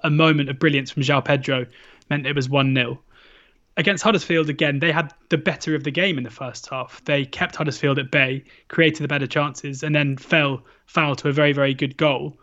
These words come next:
But again, a very low margin game, a game with not plenty of chances. And I feel like defensively, at least,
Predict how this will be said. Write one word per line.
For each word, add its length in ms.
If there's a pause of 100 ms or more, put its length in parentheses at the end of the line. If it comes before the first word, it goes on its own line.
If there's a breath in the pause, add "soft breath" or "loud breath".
(180 soft breath)
But 100
again, 360
a 60
very 200
low 180
margin 400
game, 300
a 60
game 300
with 120
not 200
plenty 300
of 80
chances. 580 (960 loud breath)
And 120
I 40
feel 140
like 260
defensively, 720
at 60
least, 360